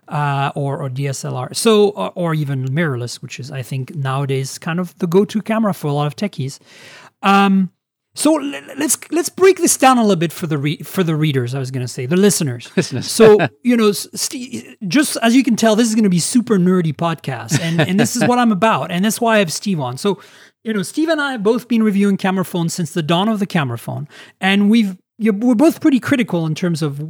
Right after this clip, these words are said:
Speaker 1: what we can do with them and what we expect from them and how that's changed over time.
Speaker 2: Yeah.
Speaker 1: And that's why I wanted to have him on. So let's talk about a few in-, key ingredients of what makes a camera phone a good camera,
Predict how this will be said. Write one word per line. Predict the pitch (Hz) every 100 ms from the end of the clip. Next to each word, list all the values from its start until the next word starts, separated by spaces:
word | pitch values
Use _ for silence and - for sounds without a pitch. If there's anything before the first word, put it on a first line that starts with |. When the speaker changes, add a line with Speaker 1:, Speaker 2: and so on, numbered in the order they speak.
| 156 -
Speaker 1:
what | 175 226 233
we | 226
can | 196 175 170
do | 220
with | 294 247
them | 196 185
and | 165
what | 175 175
we | 151
expect | - - 180 -
from | 143
them | 139 139
and | 120
how | -
that's | 170 170 -
changed | - 165 151 147
over | 135 139
time. | - 120 113 127 _ - -
Speaker 2:
Yeah. | 117
Speaker 1:
And | 180
that's | 247 -
why | 220 226 220
I |
wanted | 208 190 160
to |
have | 147 156
him | 147 131
on. | 120 120
So | 233 220 - - - _ -
let's | 240 -
talk | 330 -
about | 269
a | 220
few | - - 277 302
in-, | 240 233 175
key | - 302 320 294
ingredients | 240 190 220 185 147 147 - - - _ _ -
of | 175
what | 190 247 233
makes | 208 214 - -
a |
camera | 175 - 190 214 240
phone | - 220 202 208
a | 180
good | 151 165 165
camera, | - 170 147 123 117